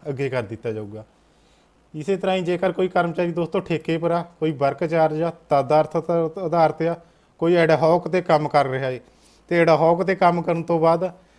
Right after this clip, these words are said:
ਸੇਵਾ ਦੇ ਵਿੱਚ ਰੈਗੂਲਰ ਕਰ ਦਿੱਤਾ ਜਾਂਦਾ ਏ, ਤਾਂ ਜਿਹੜਾ ਉਹਨੂੰ ਏ ਸੀ ਪੀ ਦਾ ਲਾਭ ਆ, ਜਦੋਂ ਉਹ ਸੇਵਾ ਦੇ ਵਿੱਚ ਰੈਗੂਲਰ ਕੀਤਾ ਜਾ-, ਜਾਂਦਾ ਏ,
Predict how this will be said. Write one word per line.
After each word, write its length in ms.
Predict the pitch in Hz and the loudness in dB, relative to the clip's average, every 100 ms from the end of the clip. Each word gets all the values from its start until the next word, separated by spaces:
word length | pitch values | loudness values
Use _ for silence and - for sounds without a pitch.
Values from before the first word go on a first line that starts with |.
| _ _ _ _ - | _ _ _ _ -8
ਸੇਵਾ 340 | 156 156 175 | 0 2 2
ਦੇ 100 | 175 | 2
ਵਿੱਚ 160 | 175 180 | 0 2
ਰੈਗੂਲਰ 380 | 165 139 139 127 | 2 2 -2 0
ਕਰ 140 | 139 | -2
ਦਿੱਤਾ 300 | 123 120 135 | -2 -6 -4
ਜਾਂਦਾ 240 | 127 120 127 | -4 -4 -6
ਏ, 60 | 123 _ _ _ _ 151 | -8 _ _ _ _ -2
ਤਾਂ 100 | 151 | 0
ਜਿਹੜਾ 240 | 160 185 | 2 2
ਉਹਨੂੰ 220 | 180 185 | 2 0
ਏ 120 | 160 | 0
ਸੀ 180 | 156 190 | 0 -2
ਪੀ 140 | 180 170 | -2 0
ਦਾ 120 | 170 | 2
ਲਾਭ 240 | 156 156 | 4 2
ਆ, 60 | 165 | 0
ਜਦੋਂ 300 | 135 151 180 | 0 0 2
ਉਹ 100 | 190 | -2
ਸੇਵਾ 320 | 180 165 160 165 | 0 0 2 2
ਦੇ 120 | 170 | 0
ਵਿੱਚ 160 | 170 | 0
ਰੈਗੂਲਰ 420 | 170 143 147 170 165 | 2 2 2 0 -2
ਕੀਤਾ 300 | 151 151 135 | -2 -2 -2
ਜਾ-, 160 | 120 117 131 120 | -2 -6 -16 -10
ਜਾਂਦਾ 320 | 127 127 127 | -6 -4 -2
ਏ, 80 | 131 | -4